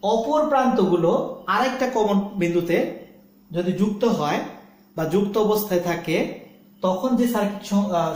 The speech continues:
সংযুক্ত হয় বা তখন যে সার্কিট গঠিত হয় তাকে আমরা বলি প্যারালাল সার্কিট।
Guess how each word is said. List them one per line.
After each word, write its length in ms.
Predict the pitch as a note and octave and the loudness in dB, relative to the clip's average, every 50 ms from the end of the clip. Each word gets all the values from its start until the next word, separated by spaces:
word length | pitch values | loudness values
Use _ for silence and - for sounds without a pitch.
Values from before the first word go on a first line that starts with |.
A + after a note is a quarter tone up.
| - - | -2 0
সংযুক্ত 420 | F#3+ F#3+ F#3+ F#3+ F#3+ - - - | 2 2 2 2 0 -2 -2 -2
হয় 180 | F#3 F3 F3 F3 | 0 2 2 2
বা 100 | F3 E3 E3+ | 0 0 0
তখন 240 | F3+ F3+ F3 F#3 F#3+ | 0 -2 0 0 0
যে 100 | G3 G3+ | 0 0
সার্কিট 340 | G3 F#3+ F3 F3 - F#3+ D#3 D3 | 0 0 -2 -2 -2 -6 -4 0
গঠিত 320 | E3+ E3 E3 F#3 F#3+ G3 | 0 0 0 0 -2 -2
হয় 180 | G3+ F#3 E3+ D#3+ E3 | -2 -4 -4 -4 -6
তাকে 160 | D#3+ D#3+ E3+ | -6 -6 -6
আমরা 140 | D#3+ D#3+ E3 | -6 -6 -4
বলি 160 | E3 G3 A3 | -2 -2 -2
প্যারালাল 380 | A3 G3+ F3 D#3+ D3 C#3+ C#3 C#3 | -2 -2 -2 -2 -2 -2 -4 -6
সার্কিট। 380 | - - B2+ B2 - B2+ A#2+ | -6 -10 -10 -10 -10 -12 -12